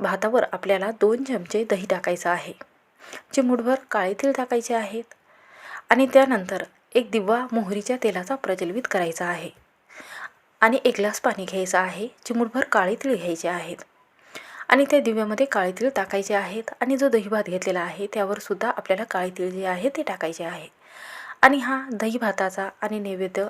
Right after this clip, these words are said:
आणि हे जे पाणी आहे, हे घेऊन आपल्याला स्लॅबवर जायचं आहे. स्लॅबवर दक्षिण दिशेला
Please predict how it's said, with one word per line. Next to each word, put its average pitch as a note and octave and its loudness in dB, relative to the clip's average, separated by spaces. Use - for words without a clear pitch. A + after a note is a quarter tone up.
आणि G#3+ -2
हे A#3 -8
जे C4+ -4
पाणी G#3+ 2
आहे, F3+ -4
हे D4 4
घेऊन A#3 2
आपल्याला G3+ 0
स्लॅबवर G3+ 2
जायचं F3+ -2
आहे. F3 -6
स्लॅबवर C4+ 10
दक्षिण B3+ 0
दिशेला G#3 0